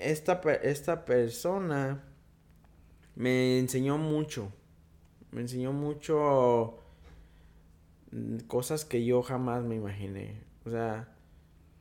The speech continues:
pues, eh, no, no tiene nada malo decirlo. O sea, yo, pues, no tengo hijos, ¿verdad? Pero, pero ella, yo creo que esa, esa relación me enseñó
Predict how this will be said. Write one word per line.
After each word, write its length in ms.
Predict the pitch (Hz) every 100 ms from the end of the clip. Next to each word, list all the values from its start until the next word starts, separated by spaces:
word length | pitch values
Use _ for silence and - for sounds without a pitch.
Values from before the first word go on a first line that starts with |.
| - - _ - -
pues, 640 | 123 123 123 120 117 135 127
eh, 100 | 185
no, 200 | 220 202
no 80 | 175 165 160
tiene 140 | - 156
nada 120 | 131
malo 280 | 120 120 120
decirlo. 440 | 113 113 127 135 131
O 60 |
sea, 440 | 123 123 110 - -
yo, 500 | 120 131 147 165 165 160
pues, 440 | 127 123 - - - 50 50
no 200 | 107 113
tengo 260 | 113 113
hijos, 300 | 120 147 208
¿verdad? 360 | 156 139 143 180
Pero, 420 | 135 123 123 117 - - - - - - - - - - -
pero 680 | 135 135 135 135 131 131
ella, 400 | 131 147 170 170
yo 300 | 151 135 147
creo 160 | 156 160
que 80 | 165
esa, 280 | 160 170 131
esa 220 | 151 165
relación 380 | 147 120 139 143
me 80 |
enseñó 560 | 139 131 120 123 127 -